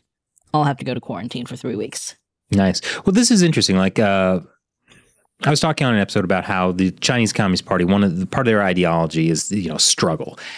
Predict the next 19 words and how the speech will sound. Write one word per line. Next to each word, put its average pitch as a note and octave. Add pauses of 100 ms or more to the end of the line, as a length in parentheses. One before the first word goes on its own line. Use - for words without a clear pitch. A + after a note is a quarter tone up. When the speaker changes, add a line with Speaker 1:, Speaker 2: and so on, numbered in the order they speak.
(100)
Speaker 2:
and A2+
they A2
have A2+
to -
struggle G2
against D#2+ (600)
heaven, D#3+
earth, A#2+
and F2+
man. C#2+
They're, E2+
and F2+ (160)
this, - (300)
it's D3+
interesting F3
to C3+
see C3
how G#2+
this -